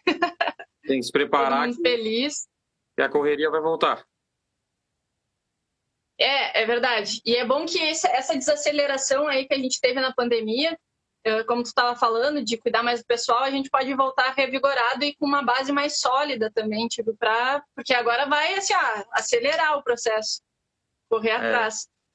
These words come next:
Speaker 1: Aqui, maybe, a gente recebeu aqui uma pergunta na caixinha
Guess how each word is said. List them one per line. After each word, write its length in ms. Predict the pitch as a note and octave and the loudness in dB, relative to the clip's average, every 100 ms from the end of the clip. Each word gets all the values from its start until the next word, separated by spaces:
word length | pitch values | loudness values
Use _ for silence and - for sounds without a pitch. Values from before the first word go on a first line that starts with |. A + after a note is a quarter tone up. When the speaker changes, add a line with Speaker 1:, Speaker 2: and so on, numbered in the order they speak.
| - | -4
Speaker 1:
Aqui, 400 | C#4+ F4+ E4 - _ | -2 -2 -2 -4 _
maybe, 440 | C#4 E4+ F4+ - A#3+ _ _ _ - | -2 0 0 -4 -6 _ _ _ -2
a 80 | C#4 | -2
gente 320 | D#4 E4+ F#4 F4+ F4 | 0 -2 0 0 0
recebeu 600 | E4+ E4+ E4+ C4 C#4 C#4+ | -2 -2 -2 0 0 2
aqui 400 | D4+ - - C4+ | 0 -2 -4 -2
uma 240 | C#4+ C4+ B3+ | 0 -2 -2
pergunta 640 | C4+ A#3+ G#3 F#3+ A3 A#3+ A#3 | 0 0 -2 -4 -4 -2 -2
na 160 | A3+ | -2
caixinha 680 | - A#3+ B3 - G#3+ A3+ A#3 | -2 -2 -2 -2 -2 -2 -4